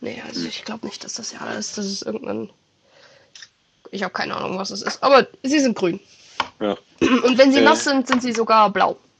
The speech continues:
Speaker 2: Also wenn jemand von der Hörerschaft weiß, Hörerinnenschaft weiß, äh, was das für
Speaker 1: Auf
Speaker 2: grüne
Speaker 1: Hokkaido.
Speaker 2: Steine auf Hokkaido in Japan sind.
Speaker 1: Große, also das sind wirklich, es, also ich hab das schon in Gärten gesehen, dass das auch so richtige
Speaker 2: Ja.
Speaker 1: Findlinge sind. Und die sind so eine,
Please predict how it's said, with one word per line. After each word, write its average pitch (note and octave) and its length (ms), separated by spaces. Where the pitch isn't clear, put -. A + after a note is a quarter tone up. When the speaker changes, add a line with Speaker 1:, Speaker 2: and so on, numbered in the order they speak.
Speaker 2:
Also G#2+ 180
wenn B2 140
jemand C#3+ 280
von C3+ 320
der B2+ 140
Hörerschaft C#3+ 680
weiß, B2+ 440
Hörerinnenschaft C#3 800
weiß, B2+ 540
äh, B2 500
was - 400
das A#2 140
für - 60
Speaker 1:
Auf C#4 80
Speaker 2:
grüne C#4 140
Speaker 1:
Hokkaido. B3+ 140
Speaker 2:
Steine G#3 520
auf - 180
Hokkaido D#3 340
in C#3+ 80
Japan E3+ 480
sind. D#3+ 360
Speaker 1:
Große, E4 800
also A#3 180
das C#4 160
sind C4 160
wirklich, D#4+ 380
es, - 200
also A#3 160
ich A#3+ 120
hab B3+ 100
das B3+ 120
schon C4 160
in A#3 140
Gärten C4+ 400
gesehen, C4 360
dass A3+ 140
das A#3 120
auch A3 120
so A#3+ 100
richtige A3+ 280
Speaker 2:
Ja. A3 60
Speaker 1:
Findlinge C#4+ 600
sind. B3+ 360
Und A3+ 160
die A#3 60
sind A#3+ 260
so A#3 100
eine, G#3+ 440